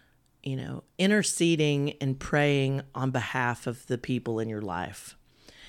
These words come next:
And I think that for me, in, in kind of my attitude in the last few weeks, had it not been for the prayers for, that other people had for me, I probably would have stayed there.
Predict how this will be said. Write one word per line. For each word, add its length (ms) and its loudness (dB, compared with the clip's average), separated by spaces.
And 140 2
I 80 4
think 360 0
that 360 0
for 160 0
me, 640 2
in, 380 0
in 180 0
kind 300 0
of 60 -2
my 200 2
attitude 500 2
in 60 0
the 40 2
last 280 0
few 160 0
weeks, 480 -2
had 180 4
it 120 6
not 260 4
been 160 4
for 180 0
the 120 0
prayers 480 0
for, 280 -6
that 200 0
other 180 2
people 320 -2
had 240 -2
for 120 -4
me, 320 -2
I 80 -6
probably 680 4
would 180 2
have 80 -4
stayed 400 0
there. 320 -8